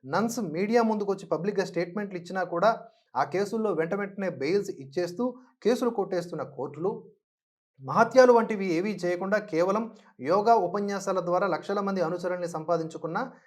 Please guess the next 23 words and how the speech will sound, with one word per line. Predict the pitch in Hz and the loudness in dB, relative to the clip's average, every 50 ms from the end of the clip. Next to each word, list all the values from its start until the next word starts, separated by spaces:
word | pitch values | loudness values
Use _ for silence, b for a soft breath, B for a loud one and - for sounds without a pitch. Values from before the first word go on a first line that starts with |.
| B B B - 107 | B B B -20 -12
జగ్గి | 104 147 170 175 170 202 254 262 | -4 -2 -2 -2 0 -2 0 0
వాసుదేవ్ | 240 196 190 190 170 170 175 170 175 175 175 | 2 2 0 0 0 -4 -4 -2 0 2 2
వంటి | 170 165 165 165 | 0 0 -2 -2
వారి | 156 151 147 135 135 | -2 -2 -2 -2 -2
మీద | 131 127 - | -6 -4 -4
ఎందుకు | 233 214 156 160 175 185 175 208 190 | -4 -4 -4 -4 -4 -4 -4 -4 -4
విరుచుకుపడుతున్నాయి | 151 147 151 160 156 180 170 170 160 147 139 143 - 135 127 123 120 | -4 -4 -6 -6 -8 -8 -10 -6 -6 -6 -6 -6 -8 -8 -6 -6 -6
అనేది | 120 131 143 160 240 220 - b b b b b b b b b b - 196 | -6 -6 -6 -6 -6 -8 -8 b b b b b b b b b b 2 4
చాడా | 202 208 214 | 6 6 6
శాస్త్రి | 202 202 190 175 180 175 175 | 4 4 0 0 0 0 -2
గారి | 170 165 160 156 156 | 0 2 2 2 2
యొక్క | 151 151 151 - 202 170 143 151 165 - - | 0 0 2 4 4 6 6 4 2 0 0
ఆలోచన. | 123 135 151 151 143 139 - 127 123 127 131 - _ _ _ - | 2 4 4 4 2 -2 -4 -8 -8 -10 -10 -12 _ _ _ -6
ఇక | 160 170 226 208 190 202 | 0 6 8 10 10 10
తన | 208 202 - - 196 196 208 | 8 4 0 2 4 4 4
మతమేంటో | 196 190 190 202 220 233 233 226 220 220 233 | 4 4 4 4 4 4 4 2 4 4 4
ముందుగా | 226 196 185 196 196 208 208 214 | 4 4 2 4 4 8 8 8
చెప్పకుండా | 202 - 175 170 175 190 - 185 170 160 156 156 156 - - - _ _ _ _ _ _ _ _ _ _ _ _ - | 8 8 0 -2 -2 -2 -2 -2 0 2 2 0 0 0 -6 -16 _ _ _ _ _ _ _ _ _ _ _ _ 4
ప్రేమ | 175 190 208 226 233 | 6 6 6 6 4
పేరుతో | 226 214 196 190 185 180 185 190 180 170 | 4 4 2 4 4 2 2 4 4 4
వంచించి | 151 165 190 190 196 190 180 170 - 196 196 | 4 4 2 2 -2 -4 -6 -4 -4 -4 -4
మోసం | 165 139 147 160 165 196 180 | -2 -2 -2 -2 -2 -2 -4
చేసి | 170 175 156 151 151 147 151 147 147 - | 0 2 2 0 0 -2 -6 -6 -6 -10